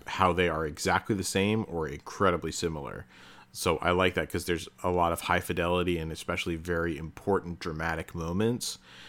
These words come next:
And I'm glad that they have the balls to actually stick to the script in many cases. And, um, 'cause, and I say that because I feel like most people try to take whatever was there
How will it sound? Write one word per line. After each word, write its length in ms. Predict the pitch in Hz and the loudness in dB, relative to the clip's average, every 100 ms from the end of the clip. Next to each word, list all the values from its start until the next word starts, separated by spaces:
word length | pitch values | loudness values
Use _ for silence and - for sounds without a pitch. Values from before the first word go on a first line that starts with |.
| - - | -14 -4
And 80 | 95 | -2
I'm 120 | 87 | -2
glad 320 | 85 85 90 | 0 2 2
that 180 | 85 80 | 0 -4
they 180 | 85 80 | -4 -4
have 340 | - 82 80 | -2 -2 -2
the 80 | 82 | -8
balls 520 | 78 82 78 80 90 | -6 -4 -4 -4 -4
to 100 | - | -4
actually 420 | 71 85 - 85 80 | -6 -6 -6 -6 -6
stick 400 | - - 80 - | -6 -6 -6 -6
to 120 | 95 | -8
the 100 | 78 | -4
script 500 | - - 82 82 - | -4 -4 -6 -6 -4
in 120 | 104 | -2
many 180 | 101 104 | 0 0
cases. 640 | 101 107 113 117 123 127 - - - - - | 2 0 0 -2 -2 -4 -14 -20 -20 -20 -10
And, 320 | - 90 85 82 | 0 2 2 0
um, 240 | 80 78 | -2 -2
'cause, 200 | - 95 | -2 -2
and 280 | 92 - 92 | -2 -4 -2
I 40 | 90 | 0
say 200 | - 147 | 8 8
that 180 | 113 | 8
because 320 | 78 - 87 87 | 4 -2 -2 -2
I 60 | |
feel 180 | 82 117 | 2 4
like 180 | 95 - | 4 2
most 400 | 85 90 98 - | -2 2 2 2
people 380 | 101 92 90 82 - - - - - | -2 0 0 -2 -10 -20 -20 -20 -12
try 360 | - 87 90 | -2 4 4
to 680 | 87 92 90 85 82 82 78 - _ _ _ _ _ _ _ - | 4 2 2 2 0 -2 -4 -10 _ _ _ _ _ _ _ -6
take 440 | - 107 107 104 | -2 4 6 4
whatever 500 | - 95 92 92 90 | 2 4 6 6 4
was 260 | 82 85 78 | 2 -2 -6
there 540 | 82 85 95 117 135 | -2 2 4 4 4